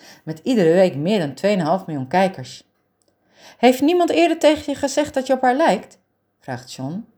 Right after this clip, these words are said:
"Ik ben net aangekomen uit Amerika. Ik ken er eigenlijk nog niemand." "Vandaar. Waar verblijf je?" Voordat zij erg in heeft, vertelt ze John haar verblijfadres. "Hm,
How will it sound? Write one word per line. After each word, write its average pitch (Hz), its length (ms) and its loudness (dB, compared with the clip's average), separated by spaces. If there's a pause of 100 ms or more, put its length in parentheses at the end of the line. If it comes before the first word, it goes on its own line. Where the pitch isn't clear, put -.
(460)
"Ik - 360 -20
ben 196 200 4
net 226 160 4
aangekomen 202 520 2
uit 190 140 2
Amerika. 165 680 -2 (300)
Ik 190 120 -10
ken 302 140 0
er 269 80 2
eigenlijk 214 360 2
nog 180 120 0
niemand." 175 560 -2 (1080)
"Vandaar. 147 680 0 (420)
Waar 254 140 -2
verblijf 302 420 2
je?" 196 320 -2 (840)
Voordat 330 300 0
zij 135 140 0
erg 214 280 2
in 220 100 -2
heeft, 190 320 -2
vertelt 285 340 0
ze 185 80 -8
John 180 240 -4
haar 202 120 -2
verblijfadres. 143 840 -6 (380)
"Hm, 135 160 -8